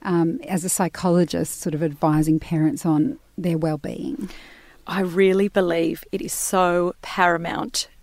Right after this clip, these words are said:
Speaker 2: to your feeling of, um, being contained and autonomous and independent. I think that feeling of being touched out or tapped out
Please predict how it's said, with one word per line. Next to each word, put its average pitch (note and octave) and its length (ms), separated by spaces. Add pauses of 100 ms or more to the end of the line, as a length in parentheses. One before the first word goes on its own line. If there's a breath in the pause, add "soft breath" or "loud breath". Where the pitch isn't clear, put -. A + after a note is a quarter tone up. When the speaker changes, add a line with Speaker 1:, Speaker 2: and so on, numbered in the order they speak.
Speaker 2:
to F3 580 (140)
your F#3 260
feeling E3+ 580
of, E3 480
um, E3 400 (480 loud breath)
being F3 400 (120)
contained F3+ 1080
and E3 260
autonomous E3+ 880
and E3+ 240
independent. E3 800 (340 loud breath)
I F3+ 60
think A#3 240
that A#3 180
feeling G#3 400
of E3+ 120
being F3 240
touched - 420
out G3 480
or E3+ 160
tapped - 400
out F3+ 260